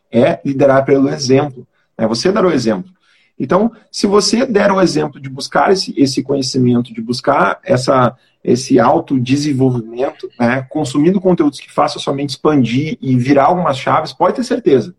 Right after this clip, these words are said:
né? Muito do que a gente vai falar talvez possa tá fazendo sentido pra ti, mas talvez algumas pessoas não esteja fazendo sentido e tá tudo bem. Porque, às vezes, a gente precisa ter um nível de maturidade, um nível de compreensão pra poder ace-, aceitar certas mensagens.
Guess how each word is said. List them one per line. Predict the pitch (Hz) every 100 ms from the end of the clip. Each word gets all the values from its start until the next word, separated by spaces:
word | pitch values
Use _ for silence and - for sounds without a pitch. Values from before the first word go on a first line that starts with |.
| -
né? | 107 120 131 _ _ _ _ _ _ -
Muito | 180 247
do | 220
que |
a | 185
gente | 180
vai | 170
falar | - 143 180
talvez | 170 135 185 185 _ _ _ -
possa | - -
tá | -
fazendo | 160 139 139
sentido | 135 139 131 127
pra | 123
ti, | 123 175
mas | 180
talvez | 165 175
algumas | 180 180 -
pessoas | - 170
não | 170 214
esteja | - 180 180
fazendo | 147 143 135
sentido | 139 127 135
e | 160
tá | 185
tudo | 175 156 180 170
bem. | 120 117 117 _ _ _ -
Porque, | 135 131 165 -
às | 127 131
vezes, | 127 151
a |
gente | 170 -
precisa | - 185
ter | - 170
um |
nível | 165 160 208 214 214
de | 165
maturidade, | 151 147 156 147 135 117 113 117 123 131 _ _
um | 127
nível | 135 151 170
de | -
compreensão | 156 139 135 131 151
pra | 160
poder | - 151 156
ace-, | 190 - -
aceitar | 139 131 - 180 185 160 214 214
certas | - 151 - 127
mensagens. | 131 127 107 95 -